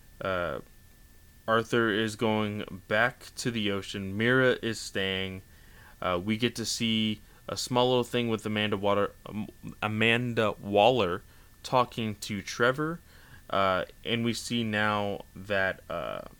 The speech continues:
she is both creating a good team and a bad team. Most likely we see that is going to be, uh, either the, uh, the Secret Six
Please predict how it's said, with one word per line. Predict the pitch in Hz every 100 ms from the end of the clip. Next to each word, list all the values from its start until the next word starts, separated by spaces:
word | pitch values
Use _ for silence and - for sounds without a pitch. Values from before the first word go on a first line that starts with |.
| - - - - - - - -
she | - - 131 123
is | 113
both | 107 117 110 110 -
creating | - 120 117 117 113 110 107 - - - - - - -
a | 110 104 101 - 98
good | - 131 151 156 156 -
team | - 147 143 131 -
and | 127 123
a | 101
bad | 104 110 123 123 -
team. | 101 95 90 - -
Most | - 131 151 -
likely | 131 113 123 113
we | 107
see | 104 - 107
that | 101 101 -
is | 90 98
going | - 101 98
to | 92 98
be, | 98 95 92 90 - - - - -
uh, | 92 -
either | 104 107 104 101 98 95 - - - - -
the, | 107 104 101 98 95 90 -
uh, | 82 78 80 57 - - - - - -
the | 98
Secret | - 135 123 -
Six | - 139 123 - -